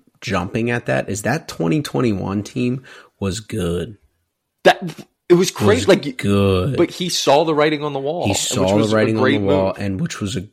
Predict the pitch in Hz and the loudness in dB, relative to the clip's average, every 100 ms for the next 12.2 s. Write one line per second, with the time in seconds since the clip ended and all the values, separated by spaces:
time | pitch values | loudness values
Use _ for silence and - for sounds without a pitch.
0 | - - 131 101 95 90 - 90 87 - | -20 -16 -6 -2 0 -2 -6 -8 -8 -10
1 | - - 117 120 117 123 120 117 123 117 | -14 -2 2 2 2 0 0 0 -2 -2
2 | 110 101 - 107 110 104 - - - - | -2 -4 -2 0 0 -2 -6 -20 -18 -4
3 | 104 101 - 107 104 101 104 101 110 101 | -2 -2 -2 -2 0 0 -2 -2 -2 -2
4 | 98 - 98 98 95 92 90 87 - - | -4 -4 -2 0 -2 -2 -4 -6 -10 -20
5 | - - 101 120 117 110 95 - 110 107 | -12 -6 0 2 2 2 0 2 2 2
6 | - 110 104 98 90 110 104 104 107 101 | 0 -2 -2 -2 -2 0 0 0 -2 -2
7 | 95 98 107 101 113 104 101 98 107 107 | 0 0 0 0 0 0 0 0 -2 -2
8 | - 104 98 98 95 _ _ _ _ _ | -2 -2 -2 -4 -4 _ _ _ _ _
9 | _ - - 107 101 101 - 92 92 98 | _ -12 -8 0 0 0 -2 -2 -2 -4
10 | 92 95 - - 101 98 95 98 92 95 | -6 -8 -4 -2 -2 -2 -4 -4 -4 -6
11 | - 101 95 92 90 98 101 107 98 - | -8 -4 -2 -2 -4 -6 -6 -4 -4 -4
12 | 98 92 | -6 -6